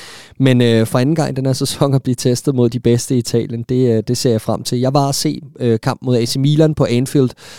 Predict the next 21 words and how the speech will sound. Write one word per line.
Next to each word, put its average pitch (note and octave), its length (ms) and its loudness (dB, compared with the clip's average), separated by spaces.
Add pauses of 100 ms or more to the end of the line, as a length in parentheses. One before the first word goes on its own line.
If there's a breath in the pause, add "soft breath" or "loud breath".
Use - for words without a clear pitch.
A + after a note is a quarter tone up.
(220 loud breath)
og, A#2 320 4
øh, G#2 340 2
der A2 80 -6
sad C#3 200 0
jeg A#2 140 -2
og A#2 60 -2
tænkte, A#2 280 -4
"Ej, A#2+ 280 0
hvor G#2 100 -6
er G2+ 60 -4
det G2+ 100 -6
dog G2 160 -2
komfortabelt A2 720 -2
i, G#2+ 180 2
øh, F#2+ 180 0
i A2 100 -6
de A2 80 -6
første A#2 340 -2
fyrre A#2 220 2
minutter, A#2+ 340 2
og G#2 180 0